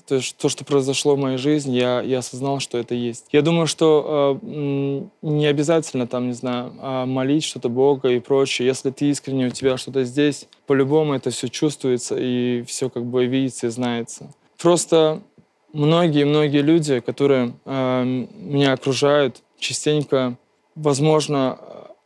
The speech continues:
как-то меняют мнение обо мне. Хотя я их искренне люблю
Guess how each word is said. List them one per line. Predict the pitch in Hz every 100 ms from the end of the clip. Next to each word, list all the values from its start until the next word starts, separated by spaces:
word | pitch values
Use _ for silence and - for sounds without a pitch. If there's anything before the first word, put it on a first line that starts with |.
| _ _ _ - 160 -
как-то | 147 -
меняют | 143 147 156 151 - -
мнение | 127 143 151 143
обо | 120 120
мне. | 120 117 - - _ _ _ _ _ _ _ _ -
Хотя | - 127 147
я | 143
их | 139 143 -
искренне | - 170 170 - 139 139
люблю | 131 123 127 147 156